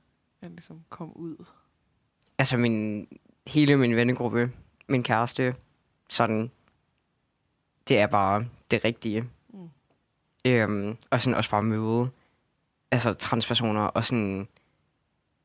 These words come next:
Speaker 2: altså, man kan godt være glad, selvom man er trans, og fordi man er trans, og
Speaker 1: Mm.
Speaker 2: sådan, der er et liv og et normalt liv, og sådan, folk er jo bare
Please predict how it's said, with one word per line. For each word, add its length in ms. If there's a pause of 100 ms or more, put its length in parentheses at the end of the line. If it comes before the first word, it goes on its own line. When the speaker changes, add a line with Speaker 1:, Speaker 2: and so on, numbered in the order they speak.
(180)
Speaker 2:
altså, 180
man 160
kan 260
godt 240
være 140
glad, 260 (180)
selvom 520
man 140
er 40
trans, 600
og 180
fordi 360
man 160
er 60
trans, 460
og 340
Speaker 1:
Mm. 80 (420)
Speaker 2:
sådan, 340 (420)
der 60
er 320 (680)
et 360
liv 300
og 120
et 80
normalt 460
liv, 260
og 120
sådan, 180
folk 340
er 40
jo 100
bare 360